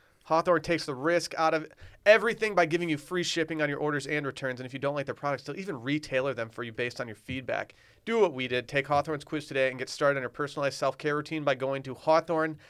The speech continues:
dot co and use promo code circling back to get ten percent off of your first purchase. That's H A W T H O R N E dot C O, promo code circling back,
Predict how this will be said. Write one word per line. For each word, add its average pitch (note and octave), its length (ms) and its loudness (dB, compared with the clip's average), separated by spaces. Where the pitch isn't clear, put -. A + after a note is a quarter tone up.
dot B2+ 200 6
co D#3+ 440 6
and D3 100 -2
use C#3+ 100 -4
promo D3+ 280 -2
code C3+ 180 -4
circling D3 320 -2
back A#2+ 180 2
to - 60 -20
get B2 240 -8
ten D#3+ 240 2
percent D3+ 400 -2
off A#2+ 240 0
of A2 80 -14
your A2+ 100 -14
first B2+ 280 -8
purchase. A2 440 -8
That's C3+ 240 2
H F3 200 2
A C#3+ 100 2
W B2+ 320 -2
T F3 260 0
H - 380 -2
O F3+ 160 4
R G#2+ 320 2
N D3+ 180 -4
E A2+ 180 -10
dot G#2+ 240 -2
C - 280 -10
O, B2+ 160 2
promo D3 280 -4
code C3 200 -6
circling D3 380 -6
back, A#2 300 0